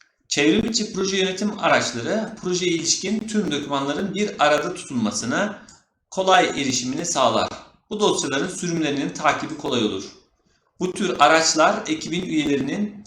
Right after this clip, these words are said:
ayrı zamanlı tartışma panolarında bir konuyu tartışmalarına olanak verirken bir tartışma veya görev için ilgili ekip çalışanına ilgi tutmak da mümkündür. Başlıca çevrim içi proje yönetim araçları.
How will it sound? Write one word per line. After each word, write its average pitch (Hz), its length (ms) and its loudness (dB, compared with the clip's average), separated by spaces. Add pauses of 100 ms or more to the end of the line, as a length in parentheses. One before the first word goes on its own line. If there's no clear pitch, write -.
(160)
ayrı 151 380 2
zamanlı 165 480 2
tartışma 175 520 0
panolarında 127 760 0
bir 175 180 -4
konuyu 170 340 -6
tartışmalarına 151 760 0
olanak 143 400 -2
verirken 131 640 -4 (420)
bir - 220 -6
tartışma 160 600 -2
veya 165 220 6
görev 165 320 2
için 110 480 -4 (420)
ilgili 151 640 -4
ekip 143 420 -8
çalışanına 147 880 -2 (380)
ilgi 147 520 -4
tutmak - 440 -4
da 151 300 0
mümkündür. 117 580 -6 (1080)
Başlıca 165 720 2
çevrim 175 380 2
içi 170 360 -2
proje 160 280 -2
yönetim 143 440 -4
araçları. 110 640 0